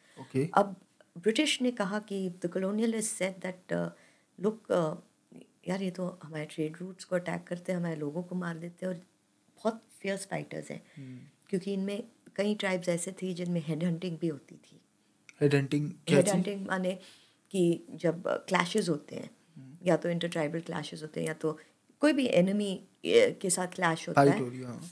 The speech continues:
Speaker 2: As a, um, इसे मैं कैसे कहूँ, to get the enemy's head as a victory, इसे हेड हंटिंग कहते हैं।
Speaker 1: अच्छा, गर्दन काट के घर ले जाना?
Speaker 2: हाँ।
Speaker 1: अरे,
Speaker 2: हाँ,
Speaker 1: <laughs> तो
Speaker 2: तो ये भी होता था, ये
Speaker 1: ओके।
Speaker 2: बहुत कम्युनिटीज में होता था।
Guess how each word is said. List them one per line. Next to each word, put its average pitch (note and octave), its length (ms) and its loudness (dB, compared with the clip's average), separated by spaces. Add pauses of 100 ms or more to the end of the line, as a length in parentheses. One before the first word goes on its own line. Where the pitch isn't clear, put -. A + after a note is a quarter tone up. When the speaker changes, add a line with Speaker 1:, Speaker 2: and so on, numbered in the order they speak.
(360)
Speaker 2:
As A3+ 260 8
a, C#4+ 220 4 (1120)
um, F3+ 360 2 (360)
इसे G3 180 0
मैं F#3 120 0
कैसे F3+ 280 -2
कहूँ, D3 220 -6 (420)
to B3+ 160 4 (480)
get A#3+ 100 8 (140)
the C#4 120 2
enemy's G#3+ 520 2
head D3 260 -2 (600)
as F3 160 6
a A3 60 4
victory, - 400 -2 (1080)
इसे F#3+ 200 4 (100)
हेड F3 160 10
हंटिंग C#3+ 340 -4
कहते - 320 -14
हैं। - 120 -12 (160)
Speaker 1:
अच्छा, F3 140 12
गर्दन F3+ 320 10
काट G3+ 180 12
के G3+ 80 4
घर F3 140 12
ले F#3+ 140 12
जाना? D#3+ 200 8
Speaker 2:
हाँ। - 260 0 (260)
Speaker 1:
अरे, A3 120 12 (360)
Speaker 2:
हाँ, B3 180 6 (140)
Speaker 1:
<laughs> - 140 -6
तो A3+ 100 10
Speaker 2:
तो G4+ 100 6
ये F#4+ 200 2
भी A#4+ 120 8
होता G4 320 2
था, D#4 140 -6
ये B3+ 420 4
Speaker 1:
ओके। F#3 120 12
Speaker 2:
बहुत E4+ 180 10
कम्युनिटीज D#4+ 580 -4
में C#4+ 100 -2
होता B3+ 300 -2
था। G#3+ 240 -14